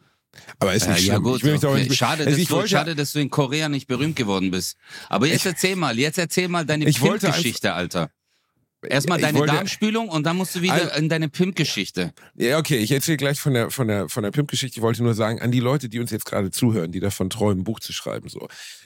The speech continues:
Speaker 1: Geht's,
Speaker 2: Macht's
Speaker 1: also,
Speaker 2: nicht.
Speaker 1: sch-, schrei-,
Speaker 2: Schmeißt
Speaker 1: macht,
Speaker 2: eure Träume weg. Macht's
Speaker 1: schmeißt
Speaker 2: nicht.
Speaker 1: eure Träume weg,
Speaker 2: <laughs>
Speaker 1: arbeitet bei Subway.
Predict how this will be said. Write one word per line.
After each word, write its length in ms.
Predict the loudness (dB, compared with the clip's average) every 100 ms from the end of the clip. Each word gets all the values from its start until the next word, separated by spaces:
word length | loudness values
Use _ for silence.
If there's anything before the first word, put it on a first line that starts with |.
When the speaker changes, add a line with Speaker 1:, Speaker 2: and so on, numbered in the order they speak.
| 2
Speaker 1:
Geht's, 200 | 4 6
Speaker 2:
Macht's 180 | 4 2
Speaker 1:
also, 160 | 2
Speaker 2:
nicht. 240 | 2 2 -2 -8 _ _ _ _ -4
Speaker 1:
sch-, 40 |
schrei-, 260 | 2 2 2
Speaker 2:
Schmeißt 300 | 2 2 2
Speaker 1:
macht, 180 | 2 2
Speaker 2:
eure 200 | 0 0
Träume 460 | 0 0 0 0 0
weg. 280 | -4 -2 0
Macht's 260 | 0 2
Speaker 1:
schmeißt 300 | 2 4 4
Speaker 2:
nicht. 100 | 2
Speaker 1:
eure 180 | 2 0
Träume 400 | 0 2 2 2
weg, 240 | 0 0 -4 -12 -8
Speaker 2:
<laughs> 240 | -8 -4
Speaker 1:
arbeitet 480 | -2 0 0 2 2
bei 160 | 2 0
Subway. 680 | 2 0 0 0 0 -2